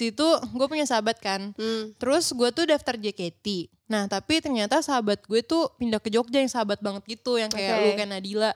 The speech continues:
Speaker 1: Jadi tuh gue sedih banget, sampai gue lupa gue daftar J K T gitu.
Speaker 2: Mm-mm.
Speaker 1: Jadi itu pertama kali gue sedih kayaknya itu deh, sahabat gue pindah ke Jogja.
Speaker 2: Itu?
Speaker 1: Iya, si Alda. <laughs>
Speaker 2: Oh,
Speaker 1: Gue ceritain
Speaker 2: iya.
Speaker 1: lagi.
Speaker 2: <laughs> Namanya Alda ya, guys,
Speaker 1: Namanya
Speaker 2: sahabatnya
Speaker 1: Alda ya,
Speaker 2: dia.
Speaker 1: guys, kalau kalian tahu, yang kemarin habis nikah.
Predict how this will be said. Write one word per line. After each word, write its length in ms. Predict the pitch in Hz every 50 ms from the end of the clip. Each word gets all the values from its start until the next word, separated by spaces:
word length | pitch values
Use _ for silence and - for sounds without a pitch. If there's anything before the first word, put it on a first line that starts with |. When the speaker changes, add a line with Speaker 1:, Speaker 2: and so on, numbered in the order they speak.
| - - - - - -
Speaker 1:
Jadi 160 | _ 240 240
tuh 120 | 254 294 311
gue 120 | 277 381
sedih 220 | 370 349 262 262 240
banget, 420 | 233 233 240 269 285 294 294 302
sampai 200 | 294 - 269 254
gue 140 | 277 277 302
lupa 180 | 302 294 254 302
gue 140 | 285 294 294
daftar 180 | 294 - 254
J 100 | 226 226
K 120 | 220 208 214
T 120 | 208 - 214 202 208
gitu. 300 | 220 214 220 247 247 254
Speaker 2:
Mm-mm. 500 | 240 - 175 208 233 240 240 233 226 220 208 - _
Speaker 1:
Jadi 140 | - 226 247
itu 80 | 247 320
pertama 280 | 277 320 294 262 247 233
kali 180 | 226 220 214
gue 80 | 202 208
sedih 180 | 202 - 214 262
kayaknya 300 | 269 269 254 262 269 277
itu 100 | 240 -
deh, 140 | 208 180 175 165 -
sahabat 360 | - - - 208 196 190 -
gue 100 | - 220
pindah 220 | - 226 220 214
ke 80 | - 202
Jogja. 320 | 175 170 165 - - 175 - _ _ _ _ _ _ _ _ _ _ _ _ _ _
Speaker 2:
Itu? 320 | - 247 226 262 254 214 - _ _ _ _
Speaker 1:
Iya, 160 | 208 208 196
si 100 | - 202
Alda. 320 | - 190 190 196 202 - -
<laughs> 40 | _ _ _ _ _ _ _ _ _ -
Speaker 2:
Oh, 260 | - 233 233 226 226
Speaker 1:
Gue 80 | 233 240
ceritain 300 | 240 240 240 247 - -
Speaker 2:
iya. 80 | 247
Speaker 1:
lagi. 160 | - 302 240 240 403 427
Speaker 2:
<laughs> 120 | 339 - 277
Namanya 320 | 262 240 294 254 269 269 247
Alda 180 | 240 247 285 285
ya, 140 | 247 240 233
guys, 140 | 220 226 226
Speaker 1:
Namanya 80 | 226 240 220 220 226
Speaker 2:
sahabatnya 160 | 220 220 220
Speaker 1:
Alda 60 | 214 220
ya, 60 | 233 220
Speaker 2:
dia. 140 | 220 214 214
Speaker 1:
guys, 140 | 208 240 -
kalau 140 | - 214 196
kalian 220 | 190 185 190 190
tahu, 200 | 185 180 185 196 196
yang 140 | - 202 208 202
kemarin 200 | 196 190 196 196
habis 180 | 190 190 - 208
nikah. 320 | 185 175 - 190 208